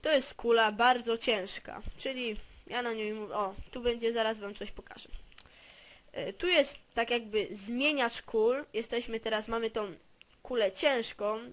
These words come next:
E, kula ciężka jest o tyle, że, mm, jest bardzo silna,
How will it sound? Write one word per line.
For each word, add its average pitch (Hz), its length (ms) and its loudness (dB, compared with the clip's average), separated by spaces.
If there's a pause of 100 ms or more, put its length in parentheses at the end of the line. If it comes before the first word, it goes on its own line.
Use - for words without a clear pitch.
(680)
E, 185 320 2
kula 226 340 2
ciężka 254 480 0
jest 214 220 -4
o 226 100 -4
tyle, 233 440 0
że, 220 240 0 (400)
mm, 208 240 -10
jest 240 180 0
bardzo 247 300 8
silna, 262 800 2